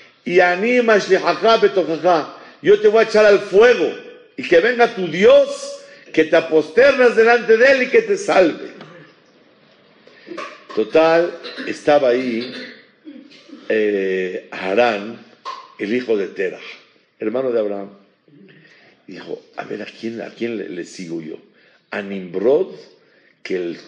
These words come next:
el Dios es fuego, o que Dios es el Dios que hizo el fuego?" Al final le dijo Nimrod, "Oye, y si se salva Abraham, ¿qué vas a hacer?"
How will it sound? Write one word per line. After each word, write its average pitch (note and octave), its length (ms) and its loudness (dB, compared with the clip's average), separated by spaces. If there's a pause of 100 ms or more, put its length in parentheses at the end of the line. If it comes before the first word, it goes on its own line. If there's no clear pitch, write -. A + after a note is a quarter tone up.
(160)
el G2+ 220 -10
Dios A2+ 320 0
es F#2 180 -14
fuego, D3+ 800 -2 (320)
o G2 160 -8
que F2+ 180 -8
Dios G#2 340 -6
es - 160 -18
el E2 180 -10
Dios G2 240 -6
que - 140 -12
hizo - 140 -10
el - 100 -10
fuego?" A#1+ 300 -12 (840)
Al G2+ 200 -10
final A#2+ 720 -6 (380)
le F2+ 160 -10
dijo F#2+ 640 -4 (260)
Nimrod, F#2+ 580 -4
"Oye, B2+ 580 -2 (600)
y G2+ 300 -10 (180)
si G#2 220 -10
se E2 160 -10
salva B2 380 -2
Abraham, G2+ 540 -4 (400)
¿qué - 120 -8
vas G2 200 -6
a E2+ 40 -14
hacer?" F#2 440 -12